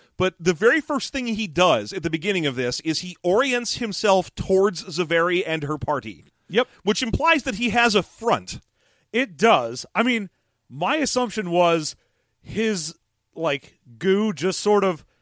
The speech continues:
Speaker 2: shifted to bend towards them. <laughs>
Speaker 1: Yeah. I mean, I hear orients himself, and I think that he's spinning
Speaker 2: He, like,
Speaker 1: a bit on
Speaker 2: turns
Speaker 1: it.
Speaker 2: around,
Speaker 1: Like, his,
Speaker 2: yeah.
Speaker 1: like,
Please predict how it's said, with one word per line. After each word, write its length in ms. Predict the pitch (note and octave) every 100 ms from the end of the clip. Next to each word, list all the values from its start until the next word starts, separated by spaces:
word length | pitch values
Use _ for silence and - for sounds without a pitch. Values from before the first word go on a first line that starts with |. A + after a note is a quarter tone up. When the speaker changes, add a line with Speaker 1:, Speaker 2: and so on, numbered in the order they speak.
| _ _
Speaker 2:
shifted 680 | - - - G3 - G#3+ D#3+
to 100 | F#3
bend 520 | D3 C#3 D#3 F3+ D#3
towards 500 | - D#3+ D#3 F#3+ E3
them. 340 | D#3+ G#3 C#4 D#4
<laughs> 60 | - -
Speaker 1:
Yeah. 280 | F3+ F3+ F3 _ -
I 60 |
mean, 140 | G#3+ A#3
I 60 |
hear 120 | B3+ C#4+
orients 460 | G#3+ G3+ F3+ D#3 -
himself, 440 | D#3 - C#3+ B2+
and 80 | C#3
I 60 | C#3
think 220 | D#3 C#3
that 100 | C#3
he's 160 | D#3
spinning 260 | - - F3
Speaker 2:
He, 60 | G#3+
like, 140 | F#3+
Speaker 1:
a 20 |
bit 120 | D3
on 100 | F#3+
Speaker 2:
turns 120 | F#3 E3+
Speaker 1:
it. 40 |
Speaker 2:
around, 280 | F3 E3 F3
Speaker 1:
Like, 100 | E3
his, 160 | G3+ C#3
Speaker 2:
yeah. 40 |
Speaker 1:
like, 160 | E3+